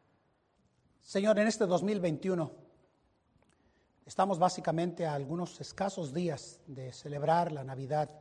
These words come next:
Señor, ayúdanos a hacer esta Navidad especial, diferente a los años anteriores en nuestra vida cristiana. Y que veamos, Señor, que hubo un,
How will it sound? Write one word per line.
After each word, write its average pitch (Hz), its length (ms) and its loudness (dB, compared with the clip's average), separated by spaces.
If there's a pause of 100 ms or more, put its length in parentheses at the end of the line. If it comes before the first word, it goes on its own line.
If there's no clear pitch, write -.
(2000)
Señor, 214 320 6
ayúdanos 240 380 8
a - 20 2
hacer 220 180 0
esta 226 220 0
Navidad 175 400 2
especial, 175 500 -4
diferente 185 540 2
a 165 60 -4
los - 280 -10 (140)
años 196 380 -4
anteriores 156 640 -2
en 139 60 -10
nuestra 139 260 -10
vida 170 260 -6
cristiana. 139 540 -8 (1600)
Y 147 80 -20
que 160 100 -2
veamos, 165 340 6
Señor, 165 340 -2
que - 80 -8
hubo 170 240 0
un, 170 340 0